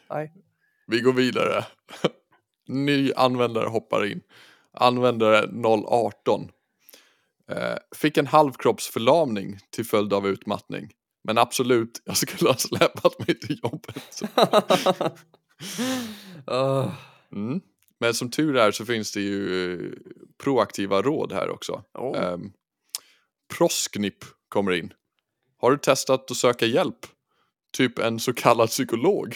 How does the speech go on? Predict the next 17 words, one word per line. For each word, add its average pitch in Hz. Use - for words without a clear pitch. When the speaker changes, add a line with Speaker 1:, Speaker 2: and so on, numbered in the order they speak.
Speaker 2:
<laughs> -
Frågetecken. -
Men 117
då, 175
överraskande 135
nog, 117
så 101
svarar 117
hon, 98
Sally: 110
"Ja, 117
jag 131
går 175
i 160
terapi." 98
Hjärtemojis. -
Speaker 1:
Mm. 339